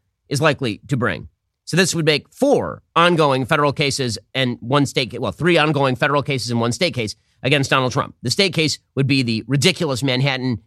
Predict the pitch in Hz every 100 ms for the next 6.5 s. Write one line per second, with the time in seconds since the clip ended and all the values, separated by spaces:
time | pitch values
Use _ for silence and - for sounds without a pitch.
0 | - 117 139 135 135 120 113 110 175 175
1 | 175 135 131 120 117 139 - _ - 127
2 | 139 - 160 143 120 110 143 139 143 120
3 | 123 139 151 143 107 127 123 127 131 113
4 | 117 117 113 110 110 - 147 135 165 123
5 | 127 127 110 95 - _ - 180 170 151
6 | - 104 87 -